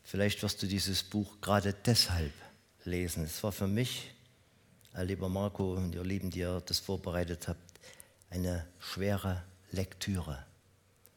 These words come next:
dieses Buch, Bedingungslos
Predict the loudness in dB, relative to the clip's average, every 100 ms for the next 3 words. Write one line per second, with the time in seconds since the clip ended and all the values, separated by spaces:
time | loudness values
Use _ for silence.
0 | -14 -8 -4 -4 -4 -4 -4 -6 -14 -20
1 | _ _ _ -8 -4 2 2 2 0 -2
2 | -4 -2 -2